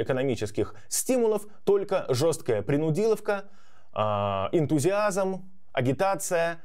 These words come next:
пропаганда. Вот именно это должно честных коммунистов на селе и честных коммунистов в городе, ну тут горожане и колхозники, заставить идти вперед, несмотря на все невзгоды. План — это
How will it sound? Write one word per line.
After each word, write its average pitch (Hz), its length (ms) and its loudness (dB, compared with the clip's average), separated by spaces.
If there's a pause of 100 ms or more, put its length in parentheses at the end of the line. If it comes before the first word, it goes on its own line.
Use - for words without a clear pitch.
пропаганда. 131 720 0
Вот 127 160 -2
именно 160 320 2
это 175 420 0
должно 151 600 0 (120)
честных 135 500 0
коммунистов 196 640 0 (260)
на 147 140 2
селе 170 560 2 (100)
и 127 80 -2
честных 139 380 -2
коммунистов 131 560 0
в 120 160 2
городе, 190 560 2 (180)
ну 117 140 -2
тут 190 180 -4
горожане 110 540 0
и 92 240 -6
колхозники, 170 680 0 (200)
заставить 190 680 0 (340)
идти 139 280 2
вперед, 175 440 2
несмотря 131 440 0
на 135 100 0
все 123 160 -2
невзгоды. 104 560 2 (640)
План — 202 400 2 (100)
это 139 460 0